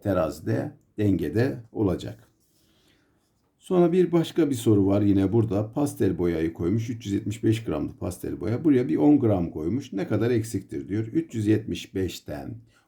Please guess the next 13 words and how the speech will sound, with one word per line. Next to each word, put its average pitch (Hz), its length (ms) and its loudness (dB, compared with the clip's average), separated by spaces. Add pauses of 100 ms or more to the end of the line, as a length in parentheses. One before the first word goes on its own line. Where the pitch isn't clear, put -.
(100)
onu 139 240 4
çıkarırsam 131 840 -4 (260)
ne 143 60 -4
yapıyor? 117 540 -2
Üç - 180 -4
yüz 104 100 -2
altmış 101 380 -2
beş 156 220 -2
gram 80 320 -4
daha 107 280 -4
koymam 104 540 0 (400)
gerekiyor 104 560 -2
buraya. 71 320 -8